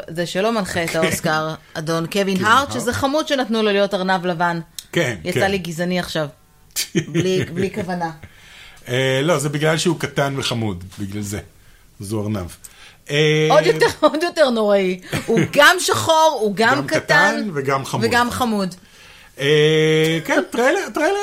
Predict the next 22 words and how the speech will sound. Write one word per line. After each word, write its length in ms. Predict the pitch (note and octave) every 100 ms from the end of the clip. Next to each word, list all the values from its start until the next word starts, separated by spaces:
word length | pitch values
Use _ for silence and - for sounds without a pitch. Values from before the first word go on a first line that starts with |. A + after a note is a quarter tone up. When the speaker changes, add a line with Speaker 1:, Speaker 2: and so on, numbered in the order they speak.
| G4
Speaker 2:
אה, 880 | G4+ G4 F#4+ F#4+ F#4+ F#4+ F#4+ F#4+ F4+
Speaker 1:
חמוד. 560 | G4 D#4+ C#5 D#4 G#3
Speaker 2:
קטן, 340 | - A#3+ D#4+ E4+ C4
כן, 240 | C#4+ D#4 C#4+ G#3+ F3+
מתלבש 460 | E3 D#3+ D#3 F#3 F#3
בתור 340 | F#3 F#3+ E3+
סופר 300 | - E3+ E3+ D3+
הירו 440 | C#3 C3+ B2 A#2+ A2
ו- 460 | A2 G#2+ G#2 G#2 G2 - -
Speaker 1:
בגדול 380 | F#3 G3+ G#3 C4+
אני 160 | D4
אוהבת 240 | C4 C4 A#3
את 100 | G3
הקונספט 440 | F#3 F#3+ F#3 F#3
שכל 380 | F3+ F3+ G#3 G3
טריילר 360 | F#3+ F#3+ F#3+ F#3
שהם 200 | F#3+ F3+
מוציאים 400 | F3+ G3 F#3+ A3+ G3
עוסק 380 | F3+ F3+ G3+ E3+
בדמות 380 | F3 E3+ F3+ E3+
אחרת. 440 | - F3 D#3 D#3 -
Speaker 2:
כן. 380 | - A#2 G#2